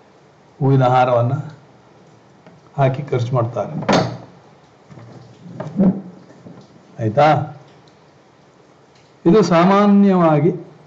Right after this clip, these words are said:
ನಿಯಮ. ಇನ್ನು ಶನಿಯು ಎರಡನೇ ಮನೆಯಲ್ಲಿದ್ದರೆ, ನೋಡಿ, ಇವರದ್ದು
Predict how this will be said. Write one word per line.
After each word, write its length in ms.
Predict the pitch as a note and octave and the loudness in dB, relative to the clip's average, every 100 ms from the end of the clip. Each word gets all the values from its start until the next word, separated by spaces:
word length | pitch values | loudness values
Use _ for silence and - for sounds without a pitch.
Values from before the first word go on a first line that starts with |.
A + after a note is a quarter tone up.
| _ _ _ _ _ _ - | _ _ _ _ _ _ -4
ನಿಯಮ. 360 | B2+ C3 A#2 - - - - - - _ _ _ _ _ _ _ _ _ _ _ _ _ _ _ - | 0 2 0 -4 -12 -20 -20 -20 -20 _ _ _ _ _ _ _ _ _ _ _ _ _ _ _ -2
ಇನ್ನು 600 | C4+ C#4 D#3+ C#3+ D#3 - - - _ _ _ _ _ _ _ - _ - - | 2 2 4 2 0 -4 -16 -20 _ _ _ _ _ _ _ -20 _ -14 0
ಶನಿಯು 320 | G3 A#3 A#3+ | 2 4 4
ಎರಡನೇ 920 | A3 D#3+ D3+ D#3 F3 F3 F#3 G3 G#3+ | 4 4 4 4 4 4 4 2 2
ಮನೆಯಲ್ಲಿದ್ದರೆ, 1000 | G#3+ F3 E3+ F3 E3 B2+ A2+ A#2+ A2+ G#2+ | 2 4 4 4 2 0 -2 0 2 0
ನೋಡಿ, 220 | A#2 B2 | -2 -4
ಇವರದ್ದು 460 | A#2 C3+ D#3 E3 | -2 0 0 0